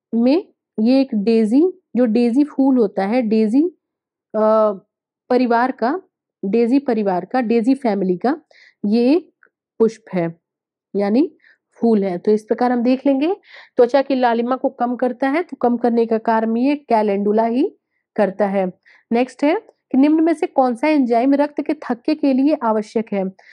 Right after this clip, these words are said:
प्रश्न को ध्यान से पढ़ेंगे, कौन सा एंजाइम पूछ रहा है, कौन सा विटामिन नहीं पूछ रहा है। प्रश्न कह रहा है कि कौन सा एंजाइम रक्त के थक्के के लिए आवश्यक है,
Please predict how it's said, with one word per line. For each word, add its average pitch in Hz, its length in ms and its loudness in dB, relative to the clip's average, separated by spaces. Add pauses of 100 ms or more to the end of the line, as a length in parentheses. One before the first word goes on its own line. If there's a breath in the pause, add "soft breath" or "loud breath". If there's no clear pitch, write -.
(200 loud breath)
प्रश्न 302 280 -2
को 339 140 -2
ध्यान 254 300 0
से 277 100 -2
पढ़ेंगे, 226 600 -2 (520 soft breath)
कौन 277 240 2
सा 339 280 0
एंजाइम 254 520 0
पूछ 240 360 -4
रहा 196 120 0
है, 262 300 -2 (360)
कौन 269 200 4
सा 311 140 -2
विटामिन 269 600 0
नहीं 240 260 0
पूछ 226 320 -4
रहा 208 120 0
है। 202 200 0 (380 soft breath)
प्रश्न 285 300 0
कह 277 200 0
रहा 220 120 -2
है 254 80 -2
कि 285 120 -4
कौन 226 320 -2
सा 247 140 -4
एंजाइम 277 480 0
रक्त 277 260 -2
के 285 160 -6
थक्के 262 420 -4
के 277 140 -2
लिए 269 220 -2
आवश्यक 202 580 -2
है, 190 220 -2